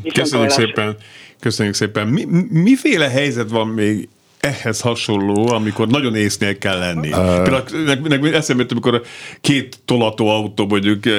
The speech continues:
Speaker 2: egy, van
Speaker 3: Nagyon
Speaker 2: egy, van egy út, és akkor két oldalán parkolás,
Speaker 3: Így
Speaker 2: mondjuk
Speaker 3: van.
Speaker 2: egy, egy irányutcában, és mindkettő egyszerre kezd
Speaker 3: Így van.
Speaker 2: kitolatni.
Speaker 3: Tehát a, a, a két tolató autó nagyon észnél kell lenni, mert a tolatás az minden esetben hátrányt jelent,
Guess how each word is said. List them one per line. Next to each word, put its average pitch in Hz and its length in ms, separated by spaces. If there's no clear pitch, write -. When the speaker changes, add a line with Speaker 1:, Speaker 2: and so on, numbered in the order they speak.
Speaker 2:
egy, 107 260
van 127 120
Speaker 3:
Nagyon 127 180
Speaker 2:
egy, 123 100
van 139 140
egy 117 160
út, 202 460
és 147 160
akkor 127 220
két 127 320
oldalán 104 580
parkolás, 104 640
Speaker 3:
Így 117 60
Speaker 2:
mondjuk - 200
Speaker 3:
van. 117 80
Speaker 2:
egy, 113 60
egy 110 60
irányutcában, 98 640
és 95 60
mindkettő 120 380
egyszerre 104 320
kezd 90 200
Speaker 3:
Így 80 60
van. 82 100
Speaker 2:
kitolatni. 87 460
Speaker 3:
Tehát 107 300
a, 107 220
a, 110 60
a 107 160
két 117 260
tolató 101 400
autó 85 560
nagyon 92 280
észnél 113 320
kell 127 160
lenni, 123 260
mert 101 280
a 87 60
tolatás 82 600
az 80 100
minden 85 380
esetben 113 420
hátrányt 117 520
jelent, 139 420